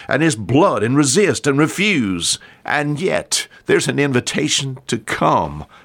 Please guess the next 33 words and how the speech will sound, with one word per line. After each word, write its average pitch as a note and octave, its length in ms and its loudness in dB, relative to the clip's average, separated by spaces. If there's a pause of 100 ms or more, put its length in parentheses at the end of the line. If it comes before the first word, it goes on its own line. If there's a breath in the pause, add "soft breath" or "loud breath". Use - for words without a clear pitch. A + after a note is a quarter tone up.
just C#3+ 260 0
like G#2 240 0
here G#2 260 0
in F2+ 120 -2
Isaiah F2+ 560 -2
chapter E2+ 400 -2
one. G2 340 0 (300 loud breath)
"Come G#3 320 0
now, D2+ 360 -4 (400 soft breath)
and A2+ 120 0
let A2 120 4
us G2+ 160 -2
reason G#2+ 360 2
together, F2+ 360 0
saith E2+ 340 0
the G2 100 0
Lord." D#2+ 360 -2 (280 loud breath)
It's - 140 0
almost E3+ 300 0
like C3 300 -2 (100)
I B2 140 0
can B2+ 280 -8
picture G#2 420 0
the A2+ 120 2
Lord C#3+ 300 2
from A#2 180 -6
the A#2+ 80 2
sky A#2 540 0
looking C#3+ 380 -2
down C3+ 420 2
on B2 140 -2
humanity C#3+ 720 0
saying, C3+ 540 0